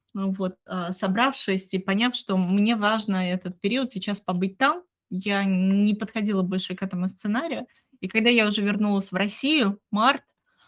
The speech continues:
а, мне звонит друг, а,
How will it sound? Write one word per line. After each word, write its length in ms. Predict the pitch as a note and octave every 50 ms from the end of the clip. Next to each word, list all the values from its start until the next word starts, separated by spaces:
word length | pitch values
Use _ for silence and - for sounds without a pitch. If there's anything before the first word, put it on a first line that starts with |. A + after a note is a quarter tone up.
| _ _ _ -
а, 120 | F#3 F#3+ F#3+
мне 200 | G3 G3+ G#3+ A3
звонит 360 | G#3 G#3 G3 G3+ G3+ G3+ F#3+ F3+
друг, 340 | G#3 A#3+ C4+ C#4 - - - -
а, 1700 | - F3+ F3+ F3 F3 F3 F3 F3+ F3 F3+ F3 F3 F3 F3 F3 F3 F3 F3+ F3+ F3 F3 F3 F3 E3+ F3 F3 - - - - - E3+ G3